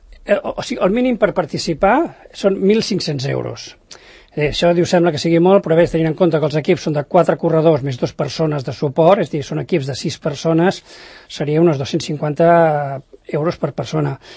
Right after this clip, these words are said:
Pensem que l'any passat, o l'equip que va recaptar més, va recaptar, mm, faltaven tres euros per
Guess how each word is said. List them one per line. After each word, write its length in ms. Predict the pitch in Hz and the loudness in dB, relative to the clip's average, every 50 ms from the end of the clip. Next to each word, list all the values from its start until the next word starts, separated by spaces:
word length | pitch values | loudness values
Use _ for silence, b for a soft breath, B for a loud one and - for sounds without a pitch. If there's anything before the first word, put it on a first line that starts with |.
| B B B B B B | B B B B B B
Pensem 320 | - - 123 - 170 165 | -10 -8 -2 2 4 4
que 80 | 160 185 180 170 | 6 8 8 8
l'any 80 | 165 | 8
passat, 480 | - 175 151 - 170 170 185 196 - - - | 6 4 4 6 6 6 6 6 4 0 0
o 80 | 180 156 | 2 2
l'equip 320 | 160 147 - - 196 170 - - | 2 2 2 0 -2 0 2 2
que 80 | 175 160 | 4 4
va 80 | 165 156 160 | 4 4 2
recaptar 400 | 156 - - 151 - - 160 151 | 2 0 -2 -2 0 0 0 2
més, 240 | 156 170 185 - - - | 2 2 2 0 0 -2
va 80 | 170 151 | 0 0
recaptar, 460 | 160 156 - 156 - - 165 185 - _ - - _ - _ _ _ _ _ _ _ _ _ _ _ _ - 247 | 2 2 0 0 2 2 2 2 2 _ -8 -20 _ -20 _ _ _ _ _ _ _ _ _ _ _ _ -6 -2
mm, 480 | 190 160 160 160 156 160 156 151 151 143 - | 0 2 4 4 4 4 2 2 0 0 0
faltaven 280 | 165 151 180 170 170 | 2 4 4 6 6
tres 140 | 165 180 156 | 6 6 6
euros 220 | 175 180 190 - | 6 4 4 4
per 100 | - - | 2 2